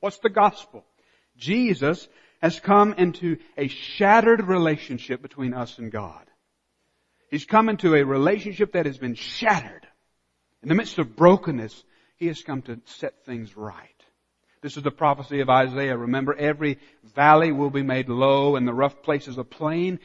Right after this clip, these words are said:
This is what Jesus has come to do. He's come into brokenness to bless it. He's come into a fractured world to take that fracture and to put it back together. In the midst of unfaithfulness, he has come to restore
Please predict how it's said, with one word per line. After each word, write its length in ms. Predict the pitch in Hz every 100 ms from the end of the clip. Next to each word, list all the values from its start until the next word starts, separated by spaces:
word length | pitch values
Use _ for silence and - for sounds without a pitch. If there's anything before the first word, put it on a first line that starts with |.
| _
This 160 | 208 233
is 80 |
what 180 | 226 202
Jesus 380 | 147 185 190 233
has 140 | 214 -
come 220 | 151 156
to 80 | 185
do. 220 | 277 - - -
He's 160 | 180
come 240 | 202 208 202
into 240 | 202 180
brokenness 680 | 135 139 220 262 165 175 -
to 80 | 196
bless 400 | 175 214 - 127
it. 120 | - _ -
He's 140 | 202
come 220 | - 208
into 320 | 208 214 190 180
a 120 | 160
fractured 600 | - - 208 220 233 208
world 220 | 160 160
to 80 | 165
take 300 | - 233 214
that 240 | 220 180 -
fracture 300 | 175 - 165
and 180 | 156
to 80 | 147
put 300 | 143 - 220
it 120 | 214 - - _ _
back 360 | 196 190 180 - _ _ _
together. 580 | 147 135 147 143 107 87 _ _ _ -
In 80 | 131
the 40 |
midst 220 | 151 -
of 80 | 143
unfaithfulness, 720 | 139 135 - 175 - 147 127
he 120 | - 143
has 120 | -
come 200 | 143 139
to 100 | 135
restore 720 | 120 - - 156 135 123